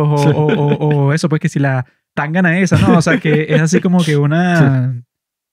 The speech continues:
Speaker 1: ¿cómo es que se llama eso? ¿Qué es lo que sale de la
Speaker 2: Como
Speaker 1: lata
Speaker 2: una
Speaker 1: esa?
Speaker 2: espuma ahí.
Speaker 1: Como una espuma que te la lanzan así, o sea, pero que si la cara como que para asustarte, entonces tú salías de esa casa del terror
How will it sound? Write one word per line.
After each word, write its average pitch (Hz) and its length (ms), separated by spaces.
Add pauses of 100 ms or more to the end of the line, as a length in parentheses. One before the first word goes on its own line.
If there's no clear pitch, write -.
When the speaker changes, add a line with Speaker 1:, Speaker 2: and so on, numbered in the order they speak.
(180)
Speaker 1:
¿cómo 151 140
es 185 40
que 226 80
se 175 540
llama 185 380
eso? 190 180
¿Qué - 80
es 160 60
lo 202 120
que 170 360
sale 170 420
de 170 160
la 135 260
Speaker 2:
Como 139 160
Speaker 1:
lata 170 140
Speaker 2:
una 208 100
Speaker 1:
esa? 190 120
Speaker 2:
espuma 135 240
ahí. 131 840
Speaker 1:
Como 226 160
una 262 100
espuma 240 360
que 254 80
te 220 100
la 185 120
lanzan 175 340
así, 190 220
o 220 40
sea, 214 140
pero 175 160
que 156 60
si 160 120
la 147 140
cara 160 300
como 214 180
que 165 140
para 147 240
asustarte, 156 600
entonces 180 260
tú 190 100
salías 196 480
de 185 60
esa 180 140
casa 196 260
del 196 160
terror 165 420